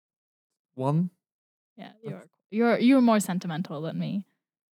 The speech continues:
Speaker 2: That's for sure.
Speaker 1: <laughs> I'm not that sentimental.
Speaker 2: No, but I think I'm very not sentimental.
Speaker 1: You, you have to meet my sister.
Speaker 2: <laughs>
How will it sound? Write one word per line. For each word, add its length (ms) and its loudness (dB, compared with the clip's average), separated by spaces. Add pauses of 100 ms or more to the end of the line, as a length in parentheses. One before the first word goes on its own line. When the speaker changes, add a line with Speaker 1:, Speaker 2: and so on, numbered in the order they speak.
(180)
Speaker 2:
That's 140 -14
for 140 -16
sure. 220 -12 (300)
Speaker 1:
<laughs> 300 -20
I'm 80 -6
not 140 0
that 180 2
sentimental. 580 -16 (760)
Speaker 2:
No, 240 2
but 180 0
I 60 -2
think 220 -4
I'm 140 2
very 340 -2
not 460 0
sentimental. 400 0
Speaker 1:
You, 80 6
you 100 0
have 100 4
to 60 0
meet 220 4
my 100 0
sister. 600 -2
Speaker 2:
<laughs> 40 -16